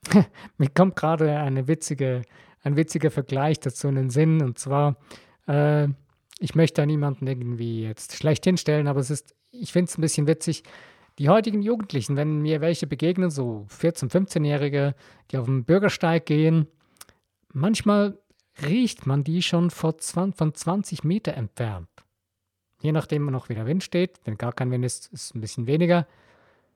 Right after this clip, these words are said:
Aber die, die Menschen, sogar die Jungs, die sind so stark einparfü-, parfümiert, weil das ist irgendwie gerade Mode. Okay, ist in Ordnung. Aber was ich vergleichen will, ist deine,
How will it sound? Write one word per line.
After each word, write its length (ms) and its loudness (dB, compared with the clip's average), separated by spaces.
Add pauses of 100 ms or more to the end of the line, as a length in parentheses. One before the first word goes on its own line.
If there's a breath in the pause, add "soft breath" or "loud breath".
(220 soft breath)
Aber 280 2
die, 320 -4 (380)
die 100 2
Menschen, 400 0
sogar 240 0
die 100 -2
Jungs, 340 0
die 120 -8
sind 200 0
so 280 2
stark 500 -6
einparfü-, 600 -4 (260)
parfümiert, 720 -4 (400 soft breath)
weil 100 0
das 140 2
ist 140 2
irgendwie 260 2
gerade 300 -2
Mode. 500 0 (300)
Okay, 400 -6 (260)
ist 140 -6
in 80 0
Ordnung. 420 -4 (960 loud breath)
Aber 380 4 (380)
was 240 2
ich 100 -2
vergleichen 480 0
will, 100 2
ist 280 -4
deine, 400 -2